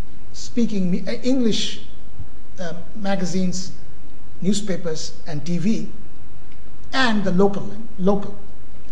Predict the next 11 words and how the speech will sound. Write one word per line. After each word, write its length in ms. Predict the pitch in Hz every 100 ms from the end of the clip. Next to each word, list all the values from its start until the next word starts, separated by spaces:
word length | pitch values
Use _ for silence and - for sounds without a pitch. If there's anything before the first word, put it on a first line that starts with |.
| - - - - -
Because 320 | 202 202 214
the 140 | 190 233
English 440 | 302 381 349 214
media, 420 | 214 226 180 143 151
which 240 | 190 208
is 220 | 233 175 - - 170
what 220 | 196 - 208
you 160 | 226
and 80 | 226
I 280 | 208 208 180 -
usually 500 | 190 196 180 185 165